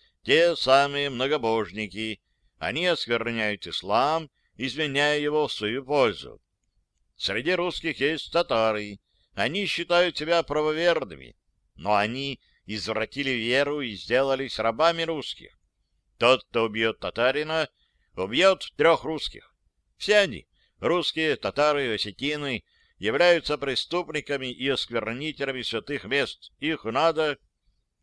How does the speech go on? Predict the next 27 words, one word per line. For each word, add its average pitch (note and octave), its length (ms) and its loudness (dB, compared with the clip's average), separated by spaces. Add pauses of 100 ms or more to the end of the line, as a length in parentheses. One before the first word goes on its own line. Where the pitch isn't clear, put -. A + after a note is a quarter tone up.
(720)
О B2 100 -2
том, G#3+ 280 6
что C#3 240 0
надо B2 260 0
делать A2+ 320 -2
с - 80 -6
русскими, D#3+ 580 -6
татарами A#2 720 2
и F#2+ 140 -6
осетинами, D3 960 -6 (320)
осквернителями B2 960 -4
святых A2+ 420 -6
мест, A2+ 400 -6
никто B2 380 -6
так D#3+ 280 -2
и C#3+ 60 -8
не A#2 140 -6
узнал, G#2 600 -2 (400)
хотя F#3 360 2
догадаться C3+ 600 2
несложно, G#2 840 -4 (560)
потому E3+ 400 2
что A#2 180 -2
в A2+ 60 -2
этот G#2+ 300 -2
самый G#2+ 340 -2
момент D3+ 560 -4